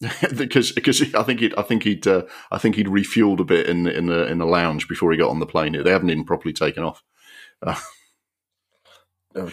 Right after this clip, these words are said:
Speaker 2: dear.
Speaker 1: um, and the other thing I thought was, there's not, some of these people are among my favourite, like, actors, but sometimes it's a case of your favourite actor might not be that interesting to have at a dinner party. Like, I don't reckon Robert De Niro would be all that much fun at a party.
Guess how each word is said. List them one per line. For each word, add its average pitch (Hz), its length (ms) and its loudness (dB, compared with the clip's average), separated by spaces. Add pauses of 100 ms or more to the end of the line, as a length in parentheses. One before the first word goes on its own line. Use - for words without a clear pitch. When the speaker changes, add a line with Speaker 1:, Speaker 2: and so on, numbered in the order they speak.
Speaker 2:
dear. 85 280 -14
Speaker 1:
um, 85 500 0 (360)
and 95 540 -2 (360)
the 135 180 2
other 147 140 2
thing 135 160 2
I 113 80 4
thought 113 240 2
was, 95 180 0
there's 101 400 -4
not, 117 220 0 (140)
some 170 160 0
of 175 40 0
these 135 140 2
people 113 260 2
are 123 100 4
among 87 200 0
my 80 100 -2
favourite, 76 460 -2 (140)
like, 73 200 -2
actors, - 380 -4
but - 180 -6 (260)
sometimes 101 560 2
it's 82 140 -4
a 78 60 -10
case 87 240 2
of 85 100 0
your 85 100 -6
favourite 90 340 2
actor - 200 -4
might 78 180 -4
not 78 100 -6
be 80 80 -6
that 78 260 -2
interesting 85 480 -6
to 85 80 -10
have 82 120 -2
at 80 80 -8
a 76 40 -12
dinner 90 180 -4
party. 90 360 -4 (420)
Like, - 160 -4
I - 20 -4
don't 120 160 2
reckon 98 220 2
Robert 90 220 2
De 87 60 2
Niro 87 240 2
would 76 120 -2
be 85 220 -6
all 92 260 2
that 87 140 0
much 90 200 -4
fun 92 200 0
at - 80 -4
a - 40 -10
party. 95 460 -2